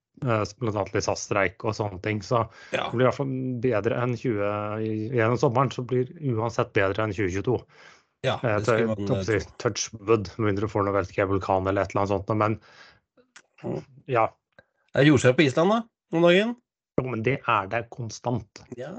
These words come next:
Speaker 1: Så.
Speaker 2: det var litt, det, det var litt mye mer enn de pleide, visstnok, da. Det var store
Speaker 1: Men for,
Speaker 2: oppslag i media.
Speaker 1: det ha, har jo vært forrige sånne vulkanutbrudd på Island,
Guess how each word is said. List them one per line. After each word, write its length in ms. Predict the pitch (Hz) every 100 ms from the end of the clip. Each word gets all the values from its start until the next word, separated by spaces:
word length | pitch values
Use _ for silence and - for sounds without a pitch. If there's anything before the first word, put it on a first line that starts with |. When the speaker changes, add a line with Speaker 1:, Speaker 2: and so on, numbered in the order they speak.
| 311 311 320
Speaker 1:
Så. 140 | 101
Speaker 2:
det 80 | -
var 100 | 131
litt, 160 | 254 -
det, 360 | - 165 175 175
det 80 | 180
var 100 | 180
litt 140 | 202
mye 480 | 233 208 131 143 165
mer 600 | 160 175 170 151 131 147
enn 60 | 202
de 60 | 320
pleide, 260 | 220 170 123
visstnok, 280 | 120 123 185
da. 280 | 202 214 190
Det 100 | 180
var 140 | 175
store 460 | 170 170 131 139 147 _ _
Speaker 1:
Men 240 | 120 117 117 -
for, 160 | - 147
Speaker 2:
oppslag 180 | 127 120
i 80 | 127
media. 240 | 101 90 -
Speaker 1:
det 80 | 117
ha, 140 | 120 _ -
har 200 | - 110
jo 100 | 131
vært 360 | 117 - - - _ _
forrige 440 | - 131 98 110
sånne 640 | 110 104 104 104 104 104 98 _ _
vulkanutbrudd 960 | 123 107 104 98 110 - 123 120 113 107
på 120 | -
Island, 400 | 107 - 143 120